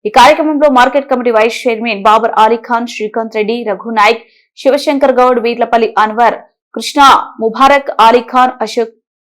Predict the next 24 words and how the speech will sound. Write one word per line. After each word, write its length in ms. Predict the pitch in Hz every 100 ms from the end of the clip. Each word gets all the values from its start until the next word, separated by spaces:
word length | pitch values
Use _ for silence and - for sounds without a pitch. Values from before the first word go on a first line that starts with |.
| -
కాంగ్రెస్ 400 | 233 269 285 285
పార్టీ 240 | 247 226 226
విలేజ్ 280 | 208 220 220
ప్రెసిడెంట్ 460 | 220 202 226 247 240
మల్లయ్య, 500 | 208 208 220 226 247
శేఖర్, 480 | - 220 208 233 240 240 - - -
మాజీ 260 | 233 285 320
సర్పంచ్ 460 | 311 262 254 240 240
యాదయ్య, 540 | 220 214 226 233 214
సయీద్, 640 | 185 - 214 240 247 214 277 - _ _ _
అన్వర్, 420 | - 254 302 294 220 - _ _ _ _ _ _ _
వాహబ్, 460 | 233 254 254 311 240 -
యాదగిరి, 500 | - 233 254 277 285
సత్యం, 500 | 285 269 220 262 240 - - -
చెన్నయ్య, 420 | 254 254 269 285 285
శ్రీకాంత్, 500 | 269 240 247 254 254
సురేష్, 380 | 240 220 233 240 - - _ _ _
సోక్రాజ్ 580 | - 285 294 294 294 226 180 - - - -
మరియు 280 | 233 254 277 240 247 - -
గ్రామ 320 | 208 240 285
పెద్దలు, 260 | 285 269 262
పార్టీ 340 | 254 240 240
కార్యకర్తలు 540 | 254 220 247 240 220 226
పాల్గొన్నారు. 600 | 220 208 214 160 104